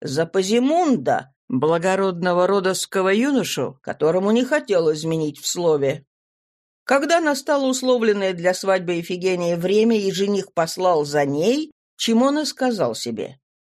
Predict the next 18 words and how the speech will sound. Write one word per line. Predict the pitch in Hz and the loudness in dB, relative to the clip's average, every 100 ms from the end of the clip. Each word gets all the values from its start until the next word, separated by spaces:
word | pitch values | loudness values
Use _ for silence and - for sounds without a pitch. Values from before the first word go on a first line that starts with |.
| _ - | _ -12
«Теперь | 151 131 165 156 | -10 0 0 0
пора | - 156 156 165 | -2 0 0 -2
показать, | - 170 208 220 202 170 117 131 - - - | -4 -6 -2 -2 -2 -4 -4 -10 -14 -8 0
о | 185 160 | 2 4
Ифигения, | 147 139 170 160 196 185 156 143 147 _ - | 2 -2 -8 0 2 2 0 -4 -6 _ -10
насколько | 151 - - 147 170 | -8 -6 -6 -6 -4
ты | 170 | -2
любима | 185 202 294 294 175 | 0 0 0 0 0
мной. | 151 151 - 147 _ _ _ _ _ | -2 -2 -4 -8 _ _ _ _ _
Благодаря | - 139 160 160 170 185 | -10 -6 -2 0 0 0
тебе | 185 180 185 | -2 -2 0
я | 175 | 0
стал | 170 - 180 175 | -2 0 2 2
человеком, | - 185 175 170 160 131 202 220 170 143 135 131 _ _ | -2 -2 0 0 -2 0 0 0 -4 -2 -4 -8 _ _
и | 156 | -4
если | 175 175 170 | -4 -2 0
овладею | 180 180 196 226 254 220 | 2 2 2 2 0 2
тобой, | 180 180 180 160 | 0 0 -2 -6